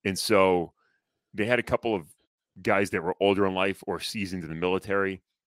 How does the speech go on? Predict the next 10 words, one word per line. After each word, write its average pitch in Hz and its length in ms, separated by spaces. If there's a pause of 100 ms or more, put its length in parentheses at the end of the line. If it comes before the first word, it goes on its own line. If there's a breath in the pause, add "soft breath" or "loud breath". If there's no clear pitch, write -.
(560)
that 87 280 (460)
I 113 100
think - 240
they 85 120
took - 200
advantage 73 420
of 67 280 (100)
private, 92 360
<laughs> 147 440
personally, 117 560